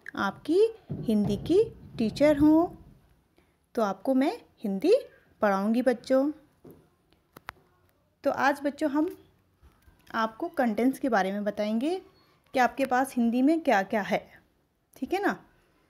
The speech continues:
तो आप अपनी बुक जो है ओपन कर लीजिए, अगर आपके पास बुक अवेलेबल है तो अपनी बुक ओपन कर लीजिए और कंटेंट्स देखिए यहाँ पे कहाँ क्या है। तो सबसे पहले देखिए इसमें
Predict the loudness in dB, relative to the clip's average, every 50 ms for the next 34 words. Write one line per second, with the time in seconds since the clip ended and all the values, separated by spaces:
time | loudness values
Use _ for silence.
0 | _ _ -4 -2 -2 -2 -2 -2 -4 -4 -4 -4 -6 -6 -2 -2 -2 -4 -4 -4
1 | 0 0 0 2 2 2 2 2 0 -2 -4 -2 0 2 2 2 2 2 2 2
2 | 2 0 0 2 2 2 2 2 0 0 0 -2 -4 -6 -8 -4 -2 -2 -4 -4
3 | -6 -4 -2 -2 -2 -2 -2 -2 -2 0 0 0 2 2 2 0 0 -2 -4 -4
4 | -4 -8 -14 -20 -20 -20 -20 -20 _ -6 -6 -4 -4 -4 -4 -4 -2 0 0 0
5 | 0 -2 -4 -2 -2 -2 -2 0 0 0 0 0 -4 -4 -4 -4 -2 -2 -2 -2
6 | -4 -6 -10 -10 -8 -8 -8 -8 -8 -10 -10 -8 -6 -6 -6 -6 -8 -10 -12 -6
7 | -2 -2 -2 -2 -4 -8 _ _ _ _ _ _ _ -20 -20 _ -20 -20 -20 -20
8 | -20 -20 _ _ -20 _ _ _ _ _ _ _ _ _ _ _ _ _ _ _
9 | _ _ _ -6 -4 -2 0 0 0 -2 -2 -2 -4 -4 -4 -4 -10 -12 -14 -14
10 | -18 _ _ _ _ _ _ _ _ _ _ _ _ _ _ _ _ _ _ _
11 | _ _ _ _ _ _ _ _ _ _ _ _ _ _ _ _ _ _ _ _
12 | -10 -10 -8 -6 -6 -8 -8 -6 -4 -4 -4 -2 -2 -4 -4 -4 -6 -6 -6 -8
13 | -8 -8 -10 -10 -8 -6 -2 0 0 -2 -2 -6